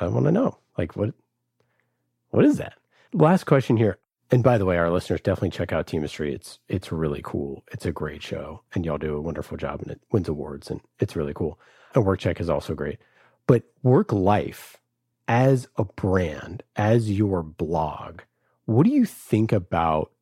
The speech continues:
this sort of idea of having a branded, I, I don't know what you call it, uh, whether it's a publication or whether it's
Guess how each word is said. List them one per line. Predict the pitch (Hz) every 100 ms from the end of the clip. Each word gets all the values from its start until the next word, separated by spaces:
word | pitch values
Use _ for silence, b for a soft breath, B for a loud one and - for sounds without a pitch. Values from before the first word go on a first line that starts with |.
| _
this | - 87 - - - -
sort | - - 104
of | 95 - -
idea | 95 87 95 87 82 80 - _ _ _ _
of | 98 90 82 76 78 - _ _ _
having | - 113 120 117
a | 95
branded, | 85 - 85 90 90 92 90 85 80 78 - _ _ _ _ _ _ _ _ _ _ _ _ _ _ _
I, | 123 -
I | - 123
don't | 151
know | 147
what | 127
you | 107 98
call | - 139 113
it, | 98
uh, | 80 90 113
whether | 104 104 98 90
it's | -
a | 80
publication | - 113 101 - 151 131 - 127 104
or | 90
whether | 87 95 90 87
it's | 82 -